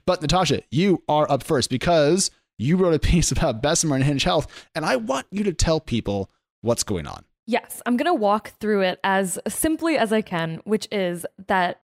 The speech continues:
Speaker 2: Bessemer replaced a board member at Hinge Health, which is the company that it, you know, it led its Series C round. It replaced a board member after some competitive tensions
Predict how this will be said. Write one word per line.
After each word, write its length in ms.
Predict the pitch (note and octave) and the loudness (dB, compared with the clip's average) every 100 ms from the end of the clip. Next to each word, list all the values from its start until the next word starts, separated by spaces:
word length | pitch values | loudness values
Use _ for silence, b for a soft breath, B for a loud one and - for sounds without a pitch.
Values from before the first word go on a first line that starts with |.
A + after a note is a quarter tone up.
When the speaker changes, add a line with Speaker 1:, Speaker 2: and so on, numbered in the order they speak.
| _ | _
Speaker 2:
Bessemer 480 | B3+ C4+ E4 E4 E4+ | -2 0 0 0 0
replaced 580 | C4 A3+ - F3+ F3+ - | 0 -2 -2 -2 -2 -4
a 60 | G3+ | -4
board 260 | F#3 F#3+ | 0 0
member 400 | F3+ E3+ E3+ E3+ - | 0 -2 0 -2 -2
at 200 | F3+ - | -4 -4
Hinge 280 | F3 G3+ F#3 | -4 -2 0
Health, 280 | F3+ F3 - | 0 -2 -2
which 180 | G3 G3 | -6 -4
is 100 | E3 | -6
the 80 | |
company 340 | - F#3+ F#3 F#3 | -6 -6 -4 -2
that 220 | E3+ - | -4 -4
it, 140 | F#3+ - | -6 -4
you 100 | G#3+ | -2
know, 80 | F#3+ | 0
it 100 | F#3 | 0
led 220 | F#3+ F3+ | 0 -2
its 140 | F3+ | -4
Series 260 | - F3+ E3 | -6 -6 -6
C 120 | F3 | -8
round. 360 | F3 G#2+ - - | -6 -8 -10 -10
It 100 | - | -6
replaced 400 | G#3 - B3+ C4 | -6 -2 -2 0
a 40 | |
board 180 | A#3+ G3+ | 0 -2
member 300 | F#3 F3 F#3 | -2 -2 -4
after 540 | - F#3 - F#3+ F3+ F3 | -4 -6 -4 -2 -2 -2
some 220 | - B3+ | -2 0
competitive 480 | D4+ A#3+ C4 D4 C#4+ | -2 0 0 2 0
tensions 680 | - G3+ G#3 G#3 G3 F#3+ | 0 0 0 0 2 0